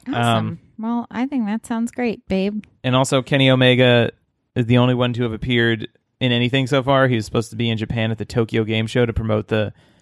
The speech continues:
Speaker 2: Fight Forever video game that's coming out.
Speaker 1: Mm-hmm.
Speaker 2: And there was some question as to whether he would be, but he's there and doing stuff.
Speaker 1: Oh,
Speaker 2: And so I
Speaker 1: good.
Speaker 2: think
Speaker 1: So
Speaker 2: he's
Speaker 1: he's
Speaker 2: promoting
Speaker 1: doing
Speaker 2: the
Speaker 1: his
Speaker 2: game.
Speaker 1: job,
Speaker 2: Yeah.
Speaker 1: too. That's
Speaker 2: So
Speaker 1: good.
Speaker 2: I think these elite guys will be fine. Um,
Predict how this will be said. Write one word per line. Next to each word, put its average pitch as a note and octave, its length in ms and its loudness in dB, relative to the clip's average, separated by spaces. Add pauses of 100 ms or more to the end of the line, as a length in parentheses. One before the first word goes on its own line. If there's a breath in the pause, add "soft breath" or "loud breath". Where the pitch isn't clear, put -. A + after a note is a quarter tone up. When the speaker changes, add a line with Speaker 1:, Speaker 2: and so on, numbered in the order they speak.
Speaker 2:
Fight B2 240 0
Forever A2+ 320 0
video A#2+ 260 2
game B2+ 140 -2
that's B2 140 -4
coming B2+ 240 -2
out. B2 240 0 (180)
Speaker 1:
Mm-hmm. G#3+ 180 4
Speaker 2:
And F#3+ 200 2
there G#2+ 60 2
was G#2 80 -2
some A2+ 100 -4
question G#2+ 300 -2
as G#2 80 -6
to G#2+ 80 -4
whether G#2+ 180 0
he G#2+ 140 -2
would G#2+ 180 0
be, A#2 120 2
but A2 120 -2
he's A2 240 0
there F2 320 -6
and G2 160 -10
doing F#2+ 180 -10
stuff. - 360 -10
Speaker 1:
Oh, F#4+ 200 -4
Speaker 2:
And G4+ 120 -2
so G4 80 0
I - 20 4
Speaker 1:
good. G3+ 100 2
Speaker 2:
think G3+ 60 -8
Speaker 1:
So A3+ 60 -2
Speaker 2:
he's A#3 100 2
Speaker 1:
he's B3+ 80 0
Speaker 2:
promoting A3+ 160 -2
Speaker 1:
doing A#3+ 120 2
Speaker 2:
the B3+ 40 4
Speaker 1:
his B3 100 2
Speaker 2:
game. - 80 -4
Speaker 1:
job, B3+ 160 0
Speaker 2:
Yeah. A3 80 0
Speaker 1:
too. G#3 360 -2
That's C#4 200 -6
Speaker 2:
So A#2 540 2
Speaker 1:
good. C#3 60 0
Speaker 2:
I D3+ 40 2
think F#3+ 260 -2
these D3+ 200 2
elite B2+ 260 0
guys A#2+ 240 2
will A#2 80 -4
be A2 120 -4
fine. A2+ 480 -2 (640)
Um, G#2+ 480 -2